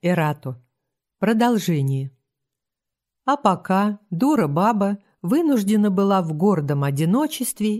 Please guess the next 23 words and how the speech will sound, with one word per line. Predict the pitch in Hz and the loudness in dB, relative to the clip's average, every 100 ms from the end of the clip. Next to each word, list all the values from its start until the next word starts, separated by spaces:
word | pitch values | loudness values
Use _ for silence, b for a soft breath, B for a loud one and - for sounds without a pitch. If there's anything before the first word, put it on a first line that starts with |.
| - | -4
идти | 170 135 - 277 | -6 -2 -2 -4
к | - | -2
поэту | 160 170 208 208 139 | 0 0 0 -2 -4
Лебёдушкину, | 131 143 269 254 240 - 214 196 202 b b - | -4 0 0 2 -2 -2 -2 -2 -2 b b -4
раскручивать | 165 160 - 214 294 302 240 226 226 220 | -2 -2 -2 0 0 0 -2 -2 -2 -2
его | 196 214 | -2 0
на | 190 | -2
признание | 139 143 135 131 170 190 185 170 | -2 -4 -4 -2 0 2 2 0
в | 156 | -2
убийстве. | 139 143 127 - 127 123 - _ _ _ _ _ | -2 -2 -4 -8 -14 -14 -18 _ _ _ _ _
Потому | 175 190 202 220 | -2 0 2 0
что | - 208 | 0 0
мне | 214 208 | 0 0
позвонил | 175 147 175 190 196 175 | 0 0 0 2 0 -2
Сеня | - 269 269 156 - b b b | -2 -2 0 -2 -6 b b b
и | 202 | -4
сказал, | 208 - 294 180 160 147 - _ _ | -2 0 2 2 0 -2 -6 _ _
что | - - 220 | -10 0 0
брошенные | 247 254 185 175 160 151 | 2 2 0 0 0 -2
в | - | -2
почтовый | 175 180 - 196 185 | -4 -2 -2 0 2
ящик | 185 180 147 - - | 2 0 0 -6 -6
повестки | 185 208 294 320 - - 123 | -2 0 0 -2 -8 -8 -8